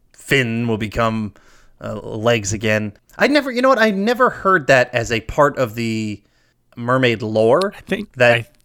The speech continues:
Speaker 2: I feel, I
Speaker 1: that
Speaker 2: feel like
Speaker 1: they
Speaker 2: they just
Speaker 1: can
Speaker 2: made this up for the movie.
Speaker 1: I think they did.
Speaker 2: Yeah.
Speaker 1: I just, it just felt, it just felt weird that she could kinda go back and forth, or else that
Speaker 2: See,
Speaker 1: would have been a
Speaker 2: a-,
Speaker 1: thing.
Speaker 2: and at first I thought it was only, it had to be salt water,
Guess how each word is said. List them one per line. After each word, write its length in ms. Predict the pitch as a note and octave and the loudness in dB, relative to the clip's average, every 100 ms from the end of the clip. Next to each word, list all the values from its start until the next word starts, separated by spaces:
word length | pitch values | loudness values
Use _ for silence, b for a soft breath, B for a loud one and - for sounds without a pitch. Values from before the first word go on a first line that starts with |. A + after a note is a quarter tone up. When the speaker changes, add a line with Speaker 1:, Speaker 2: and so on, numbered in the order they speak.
| _ - | _ -10
Speaker 2:
I 40 | |
feel, 200 | - G3 | -2 0
I 80 | C3+ | 2
Speaker 1:
that 40 | B2+ | 2
Speaker 2:
feel 120 | G#3 | 4
like 80 | D3+ | 4
Speaker 1:
they 60 | C3+ | 2
Speaker 2:
they 40 | |
just 160 | B2+ B2 | 0 -2
Speaker 1:
can 100 | A2+ | 0
Speaker 2:
made 180 | A2+ G2+ | -2 -2
this 180 | - | -4
up 140 | A#2 - | -4 -4
for 140 | - G2+ | -8 -8
the 120 | F#2+ | -6
movie. 420 | F#2 A2 F2+ F2+ _ _ _ | -6 -6 -6 -10 _ _ _
Speaker 1:
I 260 | C#3 C#3+ D3 | 2 2 2
think 340 | - F3+ F3 | -2 -4 0
they 140 | D#3 B2+ | 0 0
did. 320 | G#2+ G#2 - - | -4 -10 -14 -2
Speaker 2:
Yeah. 180 | B2+ E3 | 4 4
Speaker 1:
I 60 | |
just, 220 | D#3+ A3 A#3+ | 2 2 4
it 180 | F#3+ | 4
just 200 | F3 G3 | 4 -2
felt, 280 | - F3+ D3 - _ | 2 2 2 -8 _
it 100 | C#3+ | -6
just 160 | D#3+ - | -2 2
felt 180 | C#3 | 2
weird 360 | A2+ A#2+ A2+ G#2 | 4 2 2 2
that 240 | A2 - - | 0 0 -6
she 200 | - C3+ | -10 -6
could 180 | B2 G2 _ _ | -6 -6 _ _
kinda 180 | - C3+ | -2 0
go 120 | A#2 A#2+ | 2 4
back 240 | A#2 A#2 | 2 2
and 80 | G#2+ | -2
forth, 280 | B2+ A2 A#2+ | -2 -2 2
or 120 | A2+ | 2
else 240 | A#2 - | 2 -2
that 120 | - - _ B2 B2 | -10 -12 _ 0 2
Speaker 2:
See, 60 | |
Speaker 1:
would 80 | A#2 | 2
have 40 | G#2+ | 0
been 120 | G#2+ | -2
a 80 | E3+ | -2
Speaker 2:
a-, 40 | |
Speaker 1:
thing. 100 | C#3 | 2
Speaker 2:
and 180 | E3 D#3+ | 2 2
at 60 | - | 4
first 320 | A#3+ C4+ F#3+ | 4 4 4
I 100 | E3 | 2
thought 220 | D#3+ D3 | 4 4
it 40 | |
was 240 | C3+ B2 C3+ | 4 0 -2
only, 240 | C#3 C#3+ C#3+ | 0 0 0
it 200 | C3+ B2+ | 0 0
had 120 | D3 | 0
to 60 | A#2 | -2
be 80 | G#2 | -4
salt 360 | - E3+ F3 | 0 2 2
water, 460 | A#2 G#2 F2 D2+ | 0 -2 -4 -8